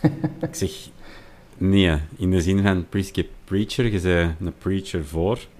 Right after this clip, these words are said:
Speaker 1: Ja.
Speaker 2: of je zei, eh, Priske buiten, eh, kamp tegen." Ehm, de resultaten, eh, hè, van vierennegentigtal stemmen, ehm, zijn we toch, ja, eh, zevenenzeventig procent pro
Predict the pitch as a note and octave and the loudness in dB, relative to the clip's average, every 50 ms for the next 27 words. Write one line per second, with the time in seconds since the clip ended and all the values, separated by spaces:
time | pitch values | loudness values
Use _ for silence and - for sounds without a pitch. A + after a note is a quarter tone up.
0 | - - G#2 G2+ F2+ E2 D#2+ - - F#2+ E2+ D2 D#2+ D#2+ D#2+ D#2 - - D#2+ D#2+ | -10 -6 -2 -2 -2 -2 -4 -6 -6 -8 -6 -6 -6 -6 -6 -6 -8 -6 -4 -4
1 | D#2+ D#2 D2+ D2+ - - F2+ E2+ - - E2 C2+ C#2+ D2 D#2 E2+ E2+ - F#2 F2+ | -4 -4 -4 -6 -6 -6 -6 -6 -4 -4 -4 -2 0 2 2 2 2 2 2 2
2 | F2+ F2+ - - - D#2+ D#2 D2+ - - E2 D#2+ D#2+ D#2 - - - E2 D2 C#2+ | 2 0 -2 -6 -8 -8 -8 -6 -6 -6 -4 -4 -6 -8 -10 -12 -10 -8 -8 -8
3 | D#2 F#2 A2 A#2+ - - - - - - - - - - - - - - F2 E2+ | -8 -8 -10 -12 -14 -18 -18 -16 -14 -14 -14 -14 -14 -16 -18 -18 -10 -6 -4 -2
4 | F2 F2+ F#2 F2+ F2 F#2 F2 E2+ E2 - - - - - - - - G2+ F#2+ F#2+ | 0 0 0 -2 -2 -6 -8 -8 -12 -14 -18 -20 -20 -20 -20 -16 -6 0 2 4
5 | G2 F2 F2+ F2 E2 - - F#2+ F2+ F#2+ G2+ - G#2+ F#2+ G2 F#2+ F#2+ G2 F#2+ F#2+ | 4 4 4 2 2 2 4 4 4 4 4 4 4 4 6 8 8 8 8 8
6 | F#2+ F#2+ C3 A#2 - - - F#2+ G#2 G#2 F#2+ F2 F2+ E2+ E2 E2 D#2+ D2 F2 F#2 | 8 6 2 -2 -8 -4 -2 0 2 2 2 0 0 0 2 2 2 4 4 4
7 | F2+ F2+ F2 F2 F#2 F#2 F#2 - - - - - F2+ E2+ E2 - - - - G2 | 6 6 6 6 6 4 4 2 -2 -4 0 0 2 2 2 0 0 0 2 2
8 | G2 G#2 A2 A2 G#2 - - - - - - - - - - E2 D#2+ E2 E2 E2 | 2 2 0 -2 -4 -6 -12 -20 -20 -20 -20 -20 -20 -18 -12 -8 -6 -6 -4 -4
9 | D#2+ D#2 D#2 D#2+ E2 D#2+ - - - - - - - - - - - - - E2 | -6 -6 -8 -8 -10 -10 -12 -14 -14 -14 -16 -16 -16 -16 -16 -16 -14 -12 -6 -2
10 | F2+ F2+ F2 E2+ D#2+ - - F#2 - - - F2+ F2 F#2+ G2 F#2 D#2+ - - - | -2 -2 -2 -2 -4 -4 -4 -6 -4 -4 -4 -2 -2 -2 -2 -4 -8 -12 -14 -10
11 | E2 D#2+ D#2 D#2 D#2+ D#2+ D#2+ - - - - - - - - - - - G#2 A2+ | -8 -6 -6 -6 -6 -8 -8 -12 -16 -20 -20 -20 -20 -20 -14 -4 4 8 8 8
12 | A2 A#2 A#2 G#2 - - - G#2 G#2 - - A2 - - - G#2+ G2+ - - A2 | 10 10 8 6 6 4 4 4 4 2 0 -4 0 2 4 4 4 6 4 4
13 | G#2+ A2 - - - - - - - - - - - - - - - - G#2 F#2+ | 4 2 0 -6 -12 -18 -20 -20 -20 -20 -20 -20 -20 -20 -20 -4 0 2 4 4
14 | F#2+ A#2 | 4 4